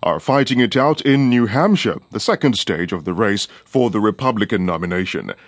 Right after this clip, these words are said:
Candidates and their supporters have turned out in large numbers at polling stations. The former Massachusetts Governor Mitt Romney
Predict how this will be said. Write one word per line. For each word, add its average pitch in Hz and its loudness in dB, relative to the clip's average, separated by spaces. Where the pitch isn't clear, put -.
Candidates 143 2
and 135 4
their 123 6
supporters 135 0
have 113 0
turned 107 0
out 110 -2
in 143 -2
large 156 2
numbers 87 -2
at 85 -6
polling 90 -2
stations. 113 -4
The - -10
former 101 0
Massachusetts 110 -2
Governor 113 2
Mitt 131 0
Romney 131 2